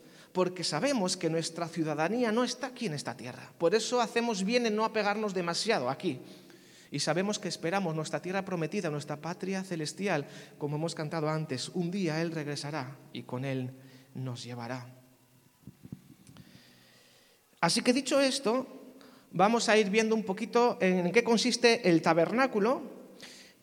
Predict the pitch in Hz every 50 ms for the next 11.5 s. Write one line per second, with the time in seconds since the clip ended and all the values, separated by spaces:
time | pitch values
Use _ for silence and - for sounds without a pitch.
0 | _ - - - _ - 175 185 202 202 190 185 180 170 175 180 175 175 175 190
1 | 190 196 180 170 160 - - 156 170 196 226 226 220 - - 170 160 160 - -
2 | 165 156 151 - 208 202 202 226 208 - 202 180 170 170 160 160 160 170 196 233
3 | 247 262 240 - 185 185 175 180 - 233 233 254 262 240 240 - - 208 202 185
4 | 220 226 226 - 220 - 202 185 190 190 208 202 190 - 254 262 269 269 - 254
5 | 202 220 196 190 208 208 220 214 233 226 220 220 202 - - 165 170 214 262 -
6 | - 190 220 262 302 294 - 185 165 185 175 202 190 - 175 165 160 - 175 165
7 | 208 208 208 196 185 - - 165 165 165 160 160 165 247 262 254 214 233 285 -
8 | - - - - - - - - - - - - - 190 208 247 269 285 277 262
9 | 269 277 262 262 247 - 262 220 233 240 254 240 208 190 214 190 196 190 190 208
10 | 240 240 247 190 240 226 - - 190 180 202 214 208 190 196 185 175 156 160 160
11 | 156 170 151 135 120 113 107 - -